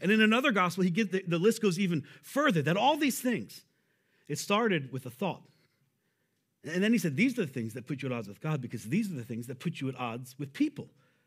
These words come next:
When you murder someone, clearly you're at odds with them. So why do we let these things control us?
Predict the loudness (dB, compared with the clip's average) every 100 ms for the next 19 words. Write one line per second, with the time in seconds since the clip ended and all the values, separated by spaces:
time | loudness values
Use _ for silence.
0 | _ _ _ _ _ _ _ _ _ 0
1 | 0 2 2 0 -4 -4 -4 -4 4 6
2 | 8 6 2 4 2 2 0 0 -2 -4
3 | -12 -20 _ _ _ _ _ _ _ _
4 | _ 0 2 4 2 2 2 2 0 0
5 | 0 0 -2 -2 -4 -2 -4 -4 -6 -14